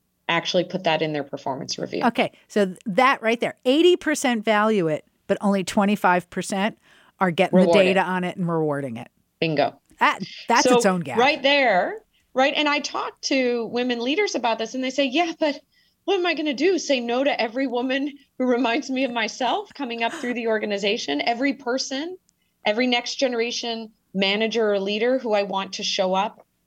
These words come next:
Speaker 1: in the best way possible to help all talent do well? No, of course, I'm gonna lean in, I'm going to do it." But this is that R O I question, like, what is the return on investment for all of that time?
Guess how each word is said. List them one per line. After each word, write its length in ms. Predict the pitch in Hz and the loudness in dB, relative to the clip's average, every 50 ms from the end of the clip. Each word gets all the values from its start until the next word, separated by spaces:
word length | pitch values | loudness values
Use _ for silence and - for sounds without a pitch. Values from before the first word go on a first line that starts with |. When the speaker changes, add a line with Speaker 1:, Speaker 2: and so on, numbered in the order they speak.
| _ _ | _ _
Speaker 1:
in 160 | - 202 202 | -6 -4 -2
the 60 | 196 190 | -2 0
best 320 | 190 202 202 196 196 - | 0 0 -2 -2 -4 -4
way 160 | 196 202 190 | -4 -4 -4
possible 480 | 190 190 180 175 180 - - 208 220 226 | -4 -4 -6 -6 -6 -6 -8 -6 -4 -4
to 80 | 220 | -4
help 220 | 202 185 175 175 - - | -2 -2 -2 -4 -2 0
all 160 | - 170 175 | 0 0 0
talent 440 | - - 180 190 180 185 202 - - | -2 -6 -6 -6 -4 -4 -6 -8 -6
do 160 | - 196 180 | -4 -2 0
well? 240 | 170 180 214 - - | 2 2 2 2 0
No, 200 | 403 453 480 453 | 2 2 2 2
of 100 | 359 302 | 2 -2
course, 320 | - - 480 508 427 - - | -2 0 0 0 0 0 -2
I'm 140 | 233 233 226 | -4 -4 -4
gonna 160 | 240 240 233 | -4 -4 -4
lean 200 | 233 240 247 247 | -6 -6 -4 -4
in, 160 | 254 262 254 | -4 -2 -2
I'm 140 | 226 208 208 | -4 -4 -4
going 220 | 185 202 196 190 | -4 -6 -4 -4
to 60 | 180 | -6
do 200 | 170 208 262 277 | -4 -2 0 0
it." 260 | 247 170 - - - - _ _ _ _ - - - _ _ | 0 0 -2 -4 -8 -12 _ _ _ _ -20 -20 -20 _ _
But 140 | 214 208 196 | -2 0 0
this 200 | 285 277 - - | -2 -2 0 -2
is 120 | 349 294 | -2 0
that 200 | 330 277 254 - | 0 -2 0 0
R 220 | 226 240 254 254 | 0 0 0 0
O 120 | 247 254 240 | -2 -2 -2
I 200 | 247 285 403 440 | -2 -2 -4 -6
question, 500 | - - - 175 170 - - - 165 160 | -6 -6 -6 -6 -6 -8 -8 -8 -8 -6
like, 200 | 170 170 165 - - _ _ _ - | -4 -4 -6 -6 -8 _ _ _ -2
what 180 | 220 247 254 | 0 2 2
is 160 | 285 285 254 | 2 0 0
the 140 | 247 262 254 | -2 -4 -2
return 480 | 220 226 226 220 - - 220 226 226 220 | -2 -2 -4 -4 -4 -6 -4 -4 -4 -4
on 120 | 220 214 | -4 -4
investment 640 | 208 202 196 190 196 196 - - 196 175 165 - - | -4 -2 -2 -2 -2 -4 -4 -4 -4 -4 -4 -4 -4
for 160 | 185 175 - | -4 -2 0
all 240 | - 170 165 165 170 | 0 0 0 -2 -4
of 140 | 160 156 | -4 -2
that 200 | - 156 151 - | -4 -4 -4 -4
time? 460 | - - 165 165 165 185 208 247 285 | -6 -6 -4 -4 -2 -4 -6 -6 -8